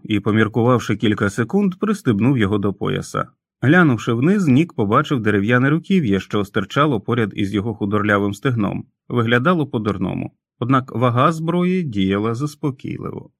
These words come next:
Після обіду двадцять третього червня він відчинив Вінсову камеру та обклав лоб, груди і шию хворого саморобними пакетами з льодом.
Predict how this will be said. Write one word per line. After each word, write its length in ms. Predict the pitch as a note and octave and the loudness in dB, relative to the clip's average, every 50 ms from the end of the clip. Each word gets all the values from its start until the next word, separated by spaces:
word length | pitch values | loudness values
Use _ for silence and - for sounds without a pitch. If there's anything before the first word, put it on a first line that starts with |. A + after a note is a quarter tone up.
| _ _ _ _ _ _ _ _ _ _ _ _ _ _ _ _ - | _ _ _ _ _ _ _ _ _ _ _ _ _ _ _ _ 0
Після 320 | G3 A3 A3 - F3+ E3+ | 0 0 0 0 0 2
обіду 420 | D#3+ D3+ C3+ F3 G#3 F#3 G3 F#3+ | 4 4 4 4 2 4 4 2
двадцять 420 | E3+ C3+ A#2+ B2 A#2+ - - B2 B2+ | 2 4 4 2 2 2 2 0 2
третього 380 | B2 B2 A#2 A2+ C3 A2+ D3 | 2 0 0 2 2 0 0
червня 420 | D3+ - A3+ A3+ A3 F#3+ F#3 F3 D#3+ | 0 2 2 2 4 4 4 4 4
він 200 | F3 F#3+ F#3 D#3+ | 4 4 4 4
відчинив 500 | D3+ D3+ - - C#3+ C3 D3+ F3 E3+ C#3+ | 2 2 0 0 2 4 4 4 4 4
Вінсову 500 | A#2+ B2 B2+ B2 A#2+ - B2 A#2 A2+ G#2 | 2 2 2 2 2 0 0 0 0 0
камеру 420 | - A2+ G#2+ G2+ G2+ G2+ G2+ G2+ | 0 0 2 2 2 2 2 0
та 260 | G2 - A#2+ A#2 A#2+ | 0 0 0 0 0
обклав 560 | - - A#2+ A2+ G#2+ G2 - B2+ C3+ C#3 B2 G#2+ | 0 0 -2 -2 -2 -2 -2 0 2 2 2 0
лоб, 320 | G#2+ A2+ D3+ E3+ D3 B2 | 0 0 0 0 -2 -2
груди 420 | G2 A2 B2 C#3+ D3+ C3 A#2 G#2+ | -2 0 0 2 2 2 2 2
і 60 | G#2 G2+ | 2 0
шию 360 | - - C#3+ C#3+ C3 A2+ G2 | 0 -2 0 2 2 0 0
хворого 600 | - - A#2 A2+ C3+ D#3 D3 B2+ C#3 C3+ C3+ B2+ | -2 -4 -2 0 0 0 0 0 0 0 0 0
саморобними 680 | B2+ - D#3 D3 D3 B2+ A2+ G#2+ G2+ G#2+ A2+ A2+ A#2+ A#2+ | 0 0 0 2 2 2 2 0 0 0 0 0 0 0
пакетами 520 | - A#2+ G#2+ - G#2 G2 - G#2 A2+ C3 | -2 -2 -2 0 -2 0 0 0 0 0
з 160 | C3+ C#3+ D3+ | 0 2 2
льодом. 400 | D3 A#2+ G2+ F#2 F#2+ F#2 - - | 2 2 2 0 -2 -4 -4 -6